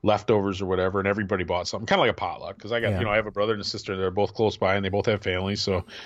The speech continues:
Speaker 1: we had kinda potluck style, and
Speaker 2: That's cool.
Speaker 1: Yeah, it, it was, it was, it was really nice. You know, I have, I have no complaints. I didn't get to see my mom's extended side of the family, but pretty much everybody else I got to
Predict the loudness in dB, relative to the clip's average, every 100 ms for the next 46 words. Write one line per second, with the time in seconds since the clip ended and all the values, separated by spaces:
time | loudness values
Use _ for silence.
0 | -16 -18 2 2 4 2 2 2 0 -2
1 | -2 0 0 0 -4 -12 -20 -20 -20 -20
2 | -10 -4 -4 -2 2 6 8 6 6 6
3 | 6 6 4 6 6 6 4 2 2 4
4 | 4 4 2 2 2 0 -2 -2 -2 0
5 | 0 0 0 -4 -4 -2 0 2 2 0
6 | 2 2 0 -2 0 0 2 2 2 4
7 | 4 4 2 -2 0 0 0 2 2 4
8 | 4 2 2 2 4 2 0 0 0 -2